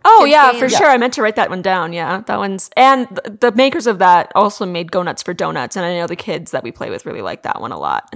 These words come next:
Speaker 3: Mm.
Speaker 1: You're just
Speaker 2: Mm.
Speaker 1: getting
Speaker 3: Mm.
Speaker 1: donuts. How, who doesn't like that? I mean
Speaker 3: Oh, and the, uh, the pizza game. What's the pizza game called?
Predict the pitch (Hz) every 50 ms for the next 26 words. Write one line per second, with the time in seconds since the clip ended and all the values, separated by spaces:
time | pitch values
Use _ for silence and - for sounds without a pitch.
0 | - - 120 113 107 101 95 90 87 254 240 196 247 240 233 226 220 214 220 202
1 | 185 220 202 185 175 175 175 170 165 160 - - - - - - 226 214 226 -
2 | 214 208 - 226 214 208 208 202 202 - - 135 139 - - - - - - -
3 | - 170 170 170 170 190 - _ _ _ _ - 190 202 165 - - 151 160 160
4 | 156 170 170 170 165 147 143 147 - 214 208 - - 139 135 117 101 98 95 104
5 | 120 - - - 139 - - 117 123 113 104 98 - 107 92 95 95 -